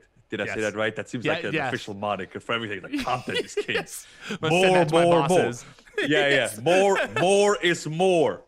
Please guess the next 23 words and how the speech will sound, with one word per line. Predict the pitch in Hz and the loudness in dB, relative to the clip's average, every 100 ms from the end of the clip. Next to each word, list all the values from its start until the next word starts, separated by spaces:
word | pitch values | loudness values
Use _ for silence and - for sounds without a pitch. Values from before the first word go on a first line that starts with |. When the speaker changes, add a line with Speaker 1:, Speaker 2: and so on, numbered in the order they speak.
| _ | _
Speaker 2:
<laughs> | - - 330 - - | -8 -6 -8 -6 -4
Speaker 1:
So, | 135 127 | -2 0
um, | 131 123 120 - - - - _ - | 0 -2 -4 -18 -20 -20 -20 _ -20
<laughs> | - - _ - - - | -20 -20 _ -20 -20 -10
so | - 156 | -2 0
we | 156 | 0
were | 170 | -2
like, | 165 202 | -4 -6
"Okay, | 180 170 | -8 -6
we | 160 | -6
wanna | 156 | -8
do | 147 | -10
something | 143 135 120 | -10 -14 -16
fun | - 117 113 | -10 -10 -10
for | 107 | -12
Up, | 82 98 | -12 -12
Up, | - | -8
Down, | 127 135 | -6 -4
Down | 113 | -6
because | 110 113 107 | -8 -12 -14
we | 113 | -16
cannot | - 110 107 - | -14 -12 -12 -10
film | 113 101 95 | -10 -10 -12